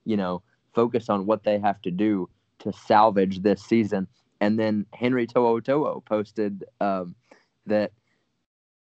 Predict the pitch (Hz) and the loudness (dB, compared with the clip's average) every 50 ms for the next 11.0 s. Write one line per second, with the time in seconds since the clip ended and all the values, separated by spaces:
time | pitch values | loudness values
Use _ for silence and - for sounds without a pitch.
0 | _ _ _ _ _ _ _ - 107 104 104 110 110 104 92 113 113 107 - - | _ _ _ _ _ _ _ -4 -2 -2 -2 -2 -4 -2 -2 -2 -2 -2 -4 -6
1 | - 98 85 101 101 98 101 104 101 101 98 98 98 - - 110 104 104 98 92 | -8 -6 -4 -2 0 0 0 0 0 -2 -6 -6 -8 -8 -6 -6 -4 -4 -4 -6
2 | 92 87 - - 92 101 117 120 98 92 - _ _ _ _ _ _ - 113 117 | -8 -10 -8 -8 -4 -2 -2 -2 -2 -4 -8 _ _ _ _ _ _ -6 -6 -6
3 | 117 - 120 113 107 95 98 107 117 117 - - 62 - - _ _ _ _ _ | -4 -2 -2 -2 -2 -2 -2 -4 -4 -4 -6 -8 -10 -10 -14 _ _ _ _ _
4 | _ - 110 120 139 160 175 - 143 131 120 107 110 - _ _ _ _ - 156 | _ -4 -2 0 0 0 0 0 0 -2 -4 -4 -8 -16 _ _ _ _ -6 -6
5 | 151 127 107 113 117 117 _ _ _ _ _ _ _ _ - 127 107 80 80 123 | -4 -4 -4 -6 -8 -10 _ _ _ _ _ _ _ _ -4 -4 -2 -2 -4 -8
6 | 135 123 - - - 139 131 - - 135 127 135 139 139 131 117 110 120 123 117 | -10 -12 -12 -10 -8 -8 -8 -6 -4 -4 -2 -2 -2 -4 -6 -6 -8 -8 -10 -10
7 | - - 156 170 170 143 127 127 120 - _ _ _ _ - 127 123 135 143 143 | -6 -4 -4 -2 -2 -2 -4 -6 -8 -12 _ _ _ _ -8 -6 -4 -2 -2 -2
8 | 143 139 135 131 143 165 165 - 123 101 - - 110 95 87 - _ - 123 123 | -2 -4 -6 -6 -6 -6 -6 -6 -8 -8 -6 -6 -6 -6 -6 -8 _ -2 -2 0
9 | 123 113 - _ - 101 113 - - 123 120 131 143 - - 123 139 139 - - | 0 -2 -6 _ -6 -6 -6 -6 -6 -4 -4 -4 -4 -2 0 0 0 0 -2 -4
10 | 113 104 104 104 113 123 123 123 - _ 110 92 - - - 147 147 143 120 107 | -4 -2 -2 0 0 0 0 -2 -4 _ -12 -14 -14 -10 -6 -6 -4 -4 -6 -8